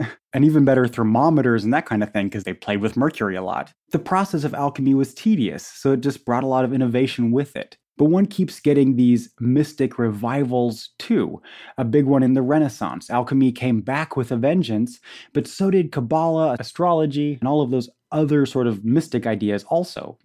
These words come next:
Magic, like occult. The backlash for this was manyfold. Some thought alchemy was real and legit, period, mimicking, you know, a natural process in the earth.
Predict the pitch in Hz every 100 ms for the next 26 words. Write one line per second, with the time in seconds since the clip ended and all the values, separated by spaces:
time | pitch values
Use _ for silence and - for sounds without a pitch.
0 | - 98 107 151 104 - - - - _
1 | - 107 - 160 - - _ _ 127 127
2 | 220 240 104 92 - - 104 92 - -
3 | - 113 101 123 147 127 117 143 107 -
4 | - _ _ _ - - 214 240 160 147
5 | - 127 120 127 110 104 101 110 104 113
6 | 175 202 190 - 120 107 107 120 113 -
7 | _ - 139 117 90 - - 127 151 185
8 | 180 175 160 143 139 131 127 - - 131
9 | 107 117 120 185 202 - 147 120 - 147
10 | 127 - 110 110 - 123 104 123 117 -
11 | -